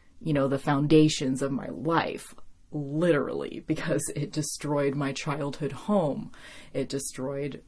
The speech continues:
the home that I currently lived in. It destroyed, it destroyed my grandparents' house as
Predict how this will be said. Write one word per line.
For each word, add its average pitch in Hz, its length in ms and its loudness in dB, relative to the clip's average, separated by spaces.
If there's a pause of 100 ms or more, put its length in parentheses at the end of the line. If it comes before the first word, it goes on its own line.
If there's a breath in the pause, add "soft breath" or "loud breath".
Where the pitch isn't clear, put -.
the 139 120 -2
home 139 240 -2
that 143 160 -2
I 147 100 -2
currently 165 540 2
lived - 320 -4
in. - 260 -8
It - 180 -6
destroyed, 143 800 -2
it - 80 -2
destroyed 175 340 0
my 170 120 2
grandparents' 185 580 -2
house 190 320 -2 (180)
as 151 220 0